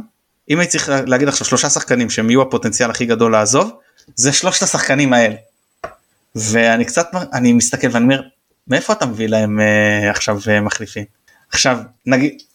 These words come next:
אני, אני מזכיר ששלושתם ישראלים, אתה לא מבזבז פה מקום של זר אפילו, לא ישראל, לא משנה, משחקים על תקן ישראלי. ו-, אה, אני מסתכל גם בליגה, ואני אומר, "את מי אני מביא? את מי?"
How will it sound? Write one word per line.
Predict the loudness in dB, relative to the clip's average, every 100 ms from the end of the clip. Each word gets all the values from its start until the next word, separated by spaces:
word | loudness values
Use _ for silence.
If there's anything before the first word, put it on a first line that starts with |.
| _
אני, | -10 -4 -2 0 2
אני | 2
מזכיר | 2 2 -2
ששלושתם | -2 -2 -2 -4 -2
ישראלים, | 0 0 2 0 -2 -8 _ _
אתה | -2
לא | 2 2
מבזבז | 2 0 -2 -2 -4 -4
פה | -4
מקום | -4 -2 -2
של | 0 2
זר | 2 2 -2
אפילו, | -4 -10 -12 -12 _ -4
לא |
ישראל, | -4 0 -2
לא | 0
משנה, | -2 -4
משחקים | -4 -2 0
על | 0
תקן | -2 -4 -6
ישראלי. | -4 -4 -6 -10 -20 -20 _
ו-, | -4 0 0 -4 _ _ _ _
אה, | -6 -2 -2 -2 0
אני |
מסתכל | 0 -2 -2
גם | 0 0
בליגה, | 2 2 0 -2 -10 _ _ _ -8
ואני | -2
אומר, | -2 -2 _ _ _ _
"את | -8 -4
מי | -4
אני | -2 -4
מביא? | 0 0 0 -6
את | -2
מי?" | 0 0